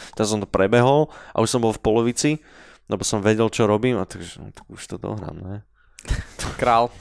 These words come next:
Speaker 1: <laughs> Tak som to dohral druhýkrát. Že, že te-,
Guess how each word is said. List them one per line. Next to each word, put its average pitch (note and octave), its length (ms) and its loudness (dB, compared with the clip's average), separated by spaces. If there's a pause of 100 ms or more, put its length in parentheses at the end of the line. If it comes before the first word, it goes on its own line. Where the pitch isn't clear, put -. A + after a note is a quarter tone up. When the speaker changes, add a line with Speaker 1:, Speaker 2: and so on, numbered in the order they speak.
(400)
Speaker 1:
<laughs> - 440 -4
Tak - 220 4
som C3+ 200 2
to A2+ 140 -2
dohral G#2+ 380 2
druhýkrát. G#2 480 2 (580)
Že, A#2+ 240 2
že B2 160 0
te-, B2 260 0